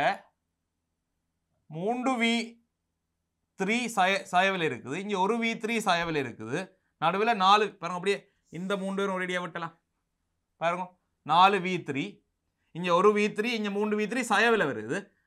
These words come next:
அப்ப அவ்வளவும் வெட்டுப்படும். ரைட்? அதே மாதிரி அடுத்த வரியில ஒரு சய வி ஃபோர் வந்திருக்கும். அப்ப இப்படி வெட்டுப்படுவேன். இப்படியே வெட்டுப்பட்டு, வெட்டுப்பட்டு வந்து கடைசியா இங்க வரைக்கும் வெட்டுப்படுவேன். இந்த வி என், இதுல நாலு வி என்,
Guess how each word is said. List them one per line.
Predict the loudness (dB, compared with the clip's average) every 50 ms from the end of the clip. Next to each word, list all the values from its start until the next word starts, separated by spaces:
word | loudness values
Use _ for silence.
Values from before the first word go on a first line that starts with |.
| _ -14
அப்ப | -8 -6 -4
அவ்வளவும் | -4 -2 -2 -4 -4 -4 -6
வெட்டுப்படும். | -10 -12 -14 -20 -20 -20 -20 _ _ _ _ _ _ _ _ _ _ _ _ _ _ _ _ _ _ _ _ _ -4 2 2
ரைட்? | 4 4 2 0 -6 _ _ _ _ _ _ _ _ 0 2
அதே | 2 4 6
மாதிரி | 6 6 8 6
அடுத்த | 4 4 2 0
வரியில | 0 2 2 2 4 4
ஒரு | 4 4 4 4
சய | 4 4 4 2 0
வி | -2 -2 0
ஃபோர் | 0 0 0 0
வந்திருக்கும். | -2 -4 -6 -6 -6 -4 -4
அப்ப | -4 -4
இப்படி | -4 -2 -2 -2
வெட்டுப்படுவேன். | -2 -2 -4 -6 -6 -8 -12 -16 -20 _ _ _ _ _ _ _ _ _ _ _ _ -10
இப்படியே | -6 -4 2 4 6 6 6
வெட்டுப்பட்டு, | 4 2 2 2 2 2 2 2 0
வெட்டுப்பட்டு | -2 -2 0 0 2 4 4 4 4
வந்து | 4 2 -2 -4 -2 -2 -2 -2 -4 -6 -10 _ _ _ _ _ _ _ -4
கடைசியா | -2 -2 0 2 2 2 4
இங்க | 4 4 6 6
வரைக்கும் | 6 4 2 2 2
வெட்டுப்படுவேன். | 0 0 0 -2 -4 -6 -8 -12 -18 _ _ _ -10
இந்த | -6 -4 -2 -2 -2
வி | -2 -2 2 2 2
என், | 2 0 -2 -10 -16 _ _ -8
இதுல | -6 -4 -2 2
நாலு | 2 4 4 4 2 0
வி | -2 -2 -2 -2
என், | -2 -4